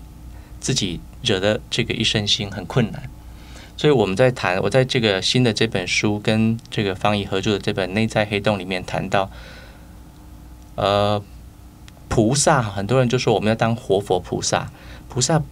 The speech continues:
这两个字一开始不是要你去急着救人的。菩萨这两个字是菩提萨埵梵文这四个字的缩写。菩提萨埵就是，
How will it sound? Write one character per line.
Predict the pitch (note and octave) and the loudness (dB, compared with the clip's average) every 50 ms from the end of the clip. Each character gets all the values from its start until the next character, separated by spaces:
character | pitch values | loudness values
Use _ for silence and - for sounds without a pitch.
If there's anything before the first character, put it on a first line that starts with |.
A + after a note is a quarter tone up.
| - - | -4 0
这 | - F3 | 2 2
两 | D#3 C#3+ - | 2 0 -2
个 | A#2 F#2+ | -4 -8
字 | - - A#2 G#2+ - - - - - | -6 -4 -2 -2 -4 -4 -6 -6 -4
一 | D#3+ | -4
开 | - - C#3 C3+ | 0 2 2 4
始 | C3 - - - | 4 2 0 -2
不 | - - | -2 -4
是 | G2 - A2+ | -2 0 2
要 | A#2 A2 G#2 | 2 2 0
你 | F2+ | 0
去 | E2 - - E2+ | -2 -4 -4 -4
急 | - - F#2+ | -2 -2 -2
着 | F#2+ G2+ G2 | 0 -2 -2
救 | G2 - - B2+ G#2+ F#2 | 2 4 4 4 4 2
人 | - - - - - - | 0 -6 -8 -10 -10 -12
的。 | - - - - - - - - - - - - - - - - - - - - - - - - - - - - - - | -12 -14 -14 -16 -18 -18 -18 -18 -20 -20 -20 -20 -20 -20 -20 -20 -20 -20 -20 -18 -18 -18 -18 -18 -20 -20 -20 -20 -16 -2
菩 | - - B2+ | 0 2 4
萨 | - D#3 C#3+ | 6 4 4
这 | C#3+ D#3+ | 6 4
两 | C#3 A#2 F#2+ F#2 | 4 4 2 0
个 | F#2 G2 | 0 -2
字 | F#2+ - - A#2 A2 | -2 0 0 2 2
是 | G#2 - - - G#2 | 2 2 0 0 0
菩 | G2+ - - - A#2 | -2 -2 0 0 0
提 | A#2+ - A2+ | 2 0 0
萨 | G#2+ - D3 B2+ A2 | 2 4 4 4 4
埵 | G#2+ - F#2 F#2+ F#2+ | 2 0 0 -2 0
梵 | - C#3+ C3+ B2+ A2+ | 2 2 4 4 4
文 | G2 F2+ F#2 | 2 0 -2
这 | F#2+ G#2 | -2 -2
四 | G2+ - - C3 | -2 0 0 0
个 | A2+ G#2+ G2 | 0 0 0
字 | - - G#2+ | 0 -2 -2
的 | - F#2+ | -2 -2
缩 | F2 - - A2+ A2 | -4 -2 -2 0 0
写。 | A2+ - - - - - - - - - - - - - - - - | 2 2 0 0 -2 -4 -8 -14 -16 -18 -18 -18 -18 -18 -18 -16 -10
菩 | - - B2 D3 | -4 0 0 0
提 | D#3 - B2 A2+ | 2 2 2 2
萨 | A2+ - D3+ - A#2 A2 | 2 4 4 4 4 4
埵 | - G2+ F#2+ F#2+ G2 A#2 | 2 2 0 0 0 -2
就 | B2 A#2+ A2 | 0 0 0
是， | G2+ - - A2 G2 G2 | 2 2 2 0 0 -2